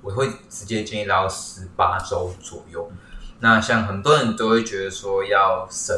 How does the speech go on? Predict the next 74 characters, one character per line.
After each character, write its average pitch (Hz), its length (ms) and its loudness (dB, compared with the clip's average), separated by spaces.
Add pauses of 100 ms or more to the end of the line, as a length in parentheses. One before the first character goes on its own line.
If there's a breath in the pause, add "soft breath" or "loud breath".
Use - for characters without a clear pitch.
那 101 60 -12
个 98 160 -4
教 104 140 0
练 101 120 0
的 92 100 -8
钱 101 440 -4
啊， 120 240 6
或 120 180 0
者 113 40 0
说 107 360 -2 (240 loud breath)
如 120 80 -6
果 113 60 2
教 117 120 2
练 110 100 4
跟 104 160 -2
你 104 40 -6
讲 92 180 -6
说 101 200 0
你 95 60 -6
要 98 120 -2
十 - 160 -4
二 101 80 4
周 101 160 -4
以 - 100 -18
上 92 220 -8
的 92 80 -10
话， 95 100 -6
可 87 100 -8
能 90 80 -8
是 - 60 -14
在 92 100 -6
骗 92 220 -8
你 87 100 -10
钱。 - 220 -16
但 107 140 0
我 92 80 -4
会 90 80 -8
跟 92 180 -8
大 87 160 -4
家 90 60 -4
讲， - 180 -8 (260)
就 123 120 -6
是 120 320 -2 (140)
真 127 160 2
的 113 280 2
在 117 60 2
国 104 160 2
外 98 160 6
的 98 80 2
文 92 100 -6
献 101 160 -8
里 90 100 -12
面， 95 160 -10 (260 loud breath)
或 120 100 -6
是 123 80 0
我 107 80 2
看 113 80 -6
到 110 160 4
很 90 60 -6
多 98 240 2
国 101 200 2
外 101 40 4
选-， - 100 -4 (160)
的 92 100 -8
教 101 160 2
练 101 100 0 (140)
帮 92 160 0
选 - 180 -10
手 - 240 -8
备 110 140 0
赛 - 240 -2
的 - 60 -10
时 - 200 -12
候， - 220 -8